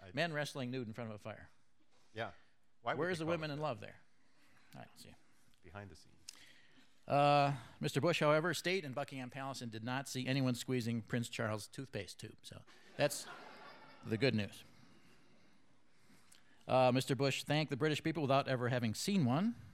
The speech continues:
Speaker 2: <laughs> He did, however, meet the British boy in a bubble, so that was something they met. Their,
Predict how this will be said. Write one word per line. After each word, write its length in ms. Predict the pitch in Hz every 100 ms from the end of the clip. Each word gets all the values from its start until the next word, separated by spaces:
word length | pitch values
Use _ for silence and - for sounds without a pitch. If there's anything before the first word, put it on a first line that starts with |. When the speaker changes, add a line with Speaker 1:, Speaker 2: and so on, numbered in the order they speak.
| - - - -
Speaker 2:
<laughs> 80 | - - - - - - - - - - - - - - - - - - - - - - - - - - - - - - - - - - - - - - - - - -
He 100 | 139
did, 140 | 143 185
however, 240 | 170 165
meet 180 | 151 170
the 80 | 139
British 260 | 151 147
boy 260 | - 139 143
in 80 | 120
a 40 |
bubble, 320 | 117 143 82 -
so 160 | -
that 180 | 110 117
was 160 | 98 101 -
something 240 | 113 - - - - - - - - - - - 113
they 100 | 101
met. 160 | 107 - -
Their, 100 | 113